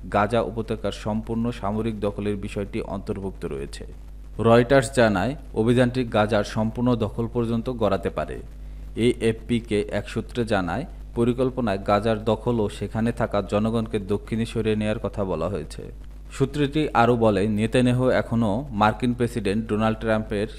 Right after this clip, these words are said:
সেই বিতর্কিত পরিকল্পনাকে সামনে এগিয়ে নিচ্ছেন, যেখানে গাজা থেকে ফিলিস্তিনিদের স্থানান্তরের কথা বলা হয়েছে। জাতিসংঘের মহাসচিব আন্তোনিও গুতারেস ইসরায়েলের এই পরিকল্পনায়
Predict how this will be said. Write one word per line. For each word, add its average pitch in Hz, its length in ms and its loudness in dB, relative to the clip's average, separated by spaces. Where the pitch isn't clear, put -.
সেই 117 160 2
বিতর্কিত 120 580 -2
পরিকল্পনাকে 117 800 0
সামনে 107 420 0
এগিয়ে 104 380 0
নিচ্ছেন, 92 420 -6
যেখানে 110 420 -2
গাজা 107 240 4
থেকে 113 320 -2
ফিলিস্তিনিদের 107 600 -4
স্থানান্তরের 101 640 -6
কথা 98 220 -4
বলা 87 220 0
হয়েছে। 78 360 -8
জাতিসংঘের - 1200 -2
মহাসচিব 120 600 0
আন্তোনিও 120 480 4
গুতারেস 110 600 2
ইসরায়েলের 120 500 2
এই 110 300 0
পরিকল্পনায় 113 680 0